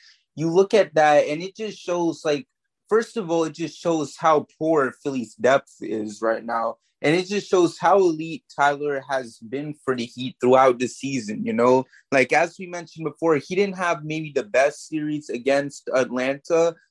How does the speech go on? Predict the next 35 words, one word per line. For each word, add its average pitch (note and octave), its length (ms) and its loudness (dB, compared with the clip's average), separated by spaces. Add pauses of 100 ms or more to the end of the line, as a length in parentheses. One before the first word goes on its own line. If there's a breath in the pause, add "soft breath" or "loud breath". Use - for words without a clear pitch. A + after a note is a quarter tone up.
(120)
but C#3 140 4
he F#3+ 240 -8
showed F3+ 400 0
out, D#3+ 280 2
and C#3 80 -12
that's D3+ 380 -2
what - 260 -10
you D3 160 -4
love D3+ 300 2
from A2+ 160 -6
him. G#2+ 300 -10
You A2+ 100 -8
know, C3 220 2
he C#3 160 -8
came D#3+ 320 -4
out D#3 160 2
and C#3 100 0
did D3 140 2
his C3 280 -4
thing, D3+ 360 -2 (220 soft breath)
and C#3+ 100 2
I D3 60 4
think F3+ 220 -6
it's E3 220 -10
also E3+ 500 0
fitting D#3+ 300 -2
that C3+ 220 4 (100)
he C#3+ 80 -12
did E3 220 -2
all C#3 240 -2
this A#2+ 420 -8 (280)
while D3 520 6
we're C#3+ 160 -4
just C#3 320 -12
waiting D3 420 -4